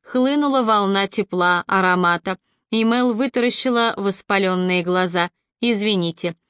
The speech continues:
Мел хотела отстраниться, но он обнял её ещё крепче. «Успокойтесь, смотрите, солнце всходит». Они вместе смотрели, как расцветает заря.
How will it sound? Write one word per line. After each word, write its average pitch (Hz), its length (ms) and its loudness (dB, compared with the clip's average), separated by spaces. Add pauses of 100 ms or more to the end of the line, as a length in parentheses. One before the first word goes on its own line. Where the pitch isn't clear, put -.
(220)
Мел 220 240 2
хотела 202 480 0
отстраниться, 214 760 -2 (300)
но 220 260 2
он 233 400 0
обнял 240 500 2
её 226 380 0
ещё 214 400 -2
крепче. 208 600 -2 (280)
«Успокойтесь, 196 960 -2 (220)
смотрите, 247 680 0
солнце 190 480 -2
всходит». 170 640 -4 (460)
Они 214 260 2
вместе 208 420 -2
смотрели, 233 580 0
как 196 280 -2
расцветает 185 760 0
заря. 175 400 0